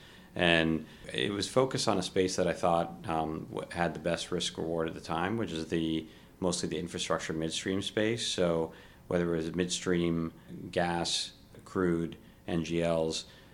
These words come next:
uh, we were doing deals to acquire, uh, companies in those spaces, um, and then try to improve them, add on to them, bring new customers on, and then sell them. And we ended up doing that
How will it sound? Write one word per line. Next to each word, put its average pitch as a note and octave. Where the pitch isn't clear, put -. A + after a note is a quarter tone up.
uh, F2+
we F2
were F#2
doing F2
deals E2+
to -
acquire, E2+
uh, F2+
companies F2
in E2+
those A#2
spaces, F2
um, F2+
and F2+
then F2+
try F2+
to E2
improve E2+
them, D#2+
add F2
on E2+
to F2+
them, D#2+
bring F2
new E2+
customers E2
on, D#2
and D2+
then D2
sell G#2+
them. D2+
And D#2+
we F2
ended F#2+
up D#2+
doing G2
that D#2+